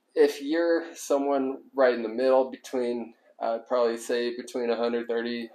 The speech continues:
hundred twenty, hundred thirty to a hundred sixty, a hundred seventy pounds, whether ma-, male or female, the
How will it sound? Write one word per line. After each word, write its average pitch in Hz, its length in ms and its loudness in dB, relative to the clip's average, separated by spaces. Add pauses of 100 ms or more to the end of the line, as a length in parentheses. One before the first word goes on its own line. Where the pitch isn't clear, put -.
(140)
hundred 135 260 0
twenty, 123 340 -2
hundred 120 300 -6
thirty 123 380 -4
to 123 240 -4
a 101 60 -2
hundred 117 340 -8 (420)
sixty, 139 360 -4
a - 40 -2
hundred 131 240 0
seventy 120 360 0
pounds, 135 640 -2 (260)
whether 120 300 2
ma-, 123 300 0
male 131 240 4
or 117 140 4
female, 127 580 0 (760)
the 120 360 2